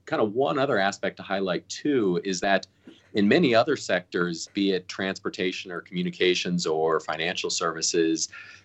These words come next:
the government has shifted out of the role of being an infrastructure provider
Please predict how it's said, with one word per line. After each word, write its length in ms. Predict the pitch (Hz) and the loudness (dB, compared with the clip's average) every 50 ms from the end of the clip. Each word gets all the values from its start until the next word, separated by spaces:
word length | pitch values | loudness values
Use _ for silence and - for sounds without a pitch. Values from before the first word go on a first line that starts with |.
| _ - | _ 2
the 80 | - | 4
government 420 | - 113 120 151 180 156 123 - - | 6 8 6 6 6 4 2 0 -2
has 240 | 110 104 101 92 | 0 2 2 2
shifted 600 | 90 - - - 139 139 139 - - 110 90 92 - - | 0 -4 -4 0 0 0 0 0 -2 -2 -2 -2 -4 -6
out 320 | - 87 92 95 104 110 107 | -4 -2 0 0 2 2 0
of 140 | 95 85 - | -2 -4 -4
the 80 | 92 | -4
role 420 | 82 87 87 87 90 87 87 87 85 | -2 0 0 2 2 0 0 -2 -4
of 160 | 78 - - | -6 -10 -8
being 300 | - 95 90 87 85 80 | -4 -4 -4 -4 -4 -6
an 100 | 78 78 - | -10 -10 -6
infrastructure 720 | 104 110 113 113 - 95 - - 92 85 - - - 87 | -6 -6 -6 -6 -6 -8 -6 -2 -2 -2 -2 -4 -8 -10
provider 680 | 82 - 90 82 78 80 78 78 78 78 80 78 78 76 | -10 -8 -6 -4 -2 -2 -2 -2 -2 -4 -4 -4 -6 -6